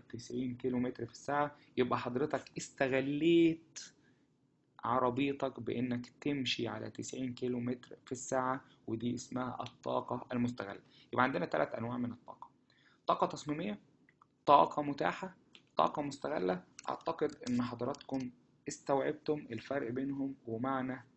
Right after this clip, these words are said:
كل نوع من هذه الأنواع.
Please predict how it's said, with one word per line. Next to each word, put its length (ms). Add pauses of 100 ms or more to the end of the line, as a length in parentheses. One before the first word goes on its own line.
كل 400
نوع 320
من 360
هذه 580 (140)
الأنواع. 340